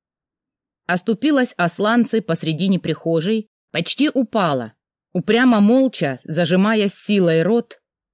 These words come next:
и в ужасе смотрела на появившегося Евсеева, взлохмаченного, как сосна, в свободных спортивных штанах и с голым торсом.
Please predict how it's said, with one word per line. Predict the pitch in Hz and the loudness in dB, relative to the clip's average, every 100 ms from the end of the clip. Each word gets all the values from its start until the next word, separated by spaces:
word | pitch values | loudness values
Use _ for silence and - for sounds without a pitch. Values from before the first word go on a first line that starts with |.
| _ | _
и | 190 | -2
в | 180 | 0
ужасе | 294 233 220 170 | 2 2 0 -2
смотрела | 190 175 208 247 208 147 | -2 -2 0 0 0 0
на | 147 | -2
появившегося | 175 170 180 240 - 226 220 220 | -2 0 0 -2 -2 -2 -2 -2
Евсеева, | 226 214 - 214 156 131 117 - _ _ - | -2 -4 -4 -2 -2 -2 -8 -12 _ _ -10
взлохмаченного, | 147 147 185 214 220 233 180 143 131 127 _ - | -6 -2 -2 0 0 0 -2 -2 -4 -8 _ -8
как | 185 | -8
сосна, | - 202 - 180 127 107 _ _ _ _ _ _ _ | -4 -6 -2 -4 -4 -8 _ _ _ _ _ _ _
в | - | -12
свободных | 147 175 202 220 196 | -4 -2 0 2 0
спортивных | - 170 165 180 156 147 - | -2 -6 -4 -4 -2 -2 -4
штанах | - 143 175 214 - | -6 -4 -2 -4 -6
и | - | -8
с | 139 | -8
голым | 135 165 160 160 | -2 0 0 -2
торсом. | - 131 123 - 120 - | -4 -8 -8 -12 -12 -14